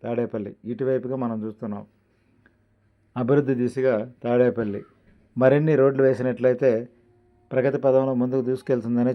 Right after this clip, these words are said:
చెప్పవచ్చు. ఎక్కువ ఈ ప్రాంతం గ్రామీణ వాతావరణంగా మనకు కనిపిస్తుంది. ఇటు సమీపంలో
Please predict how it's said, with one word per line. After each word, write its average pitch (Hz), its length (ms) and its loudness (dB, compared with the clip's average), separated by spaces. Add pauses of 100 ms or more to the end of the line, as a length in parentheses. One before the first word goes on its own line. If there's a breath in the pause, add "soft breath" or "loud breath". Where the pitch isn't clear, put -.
చెప్పవచ్చు. 110 480 -4 (1600)
ఎక్కువ 131 320 2 (520)
ఈ 123 180 0
ప్రాంతం 131 440 2
గ్రామీణ 131 440 4
వాతావరణంగా 127 640 0
మనకు 120 220 -4
కనిపిస్తుంది. 113 560 -8 (540 soft breath)
ఇటు 123 200 -2
సమీపంలో 135 580 -4